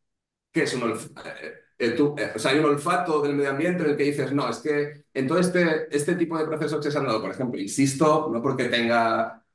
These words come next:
ninguna predilección por ello, pero como el ejemplo ya está puesto, insisto en Sanz y en Campbell. No, es que, claro, esto, en realidad, aquí, esa generación de dinámicas conflictivas, de creación de, ¿no? una lógica nueva, una subjetivación nueva, no se va a dar, es imposible.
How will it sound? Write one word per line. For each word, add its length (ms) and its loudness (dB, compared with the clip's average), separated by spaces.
ninguna 340 2
predilección 400 0
por 140 -2
ello, 140 0
pero 120 -8
como 160 -6
el 60 -8
ejemplo 220 -6
ya 60 -2
está 200 -2
puesto, 240 0
insisto 360 0
en 100 2
Sanz 220 2
y 40 2
en 80 0
Campbell. 520 -2
No, 160 0
es 120 0
que, 120 2
claro, 220 2
esto, 500 0
en 160 2
realidad, 520 2
aquí, 640 -2
esa 340 -4
generación 420 -2
de 80 0
dinámicas 380 -2
conflictivas, 840 0
de 100 -6
creación 360 -6
de, 340 -2
¿no? 120 -2
una 160 0
lógica 340 -2
nueva, 260 2
una 120 -4
subjetivación 500 -8
nueva, 380 -2
no 120 -10
se 120 -4
va 120 0
a 20 2
dar, 260 4
es 120 -2
imposible. 760 -2